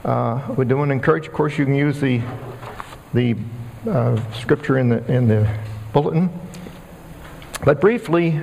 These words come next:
uh, we want to look at the author, and you probably already know who that is. Chapter one tells you, "Paul and his associate Timothy, servants of Christ Jesus, to all the saints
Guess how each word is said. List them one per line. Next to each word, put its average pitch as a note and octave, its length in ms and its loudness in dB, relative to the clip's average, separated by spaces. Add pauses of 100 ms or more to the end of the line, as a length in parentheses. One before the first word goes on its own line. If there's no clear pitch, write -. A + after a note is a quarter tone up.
uh, - 60 0
we D#3 120 4
want E3 100 4
to D3+ 40 2
look F#3 160 0
at D3+ 60 2
the C#3 120 2
author, D3+ 380 4
and C#3+ 120 0
you C#3+ 80 2
probably F3+ 280 0
already C#3 300 0
know D3+ 200 2
who B2 160 2
that C#3 200 4
is. A#2 320 0 (440)
Chapter C#3 360 0
one B2+ 260 2
tells A#2+ 360 0
you, A#2+ 120 2 (840)
"Paul D3+ 420 2 (260)
and C3+ 160 0
his C#3 160 0
associate C#3+ 560 0
Timothy, C3 460 0 (420)
servants D#3+ 480 2
of D3 140 0
Christ D#3+ 340 0
Jesus, A#2+ 380 0
to C#3 120 0
all C3+ 140 2
the D#3+ 80 2
saints D3 460 0